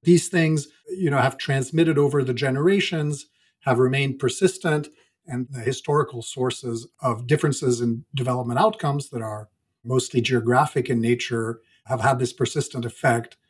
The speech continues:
because they've shaped societies differently. The big challenge in this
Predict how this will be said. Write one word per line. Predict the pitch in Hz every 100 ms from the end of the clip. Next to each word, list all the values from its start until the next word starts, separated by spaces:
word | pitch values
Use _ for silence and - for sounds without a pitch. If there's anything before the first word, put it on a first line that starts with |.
| _ _ _
because | 135 120 120
they've | 127 -
shaped | 143 135
societies | - - 135 135 127 113
differently. | 151 170 151 107 - _ _ _
The | 151
big | 143 180 - _ _
challenge | - 147 185 165 143
in | 135
this | 131 -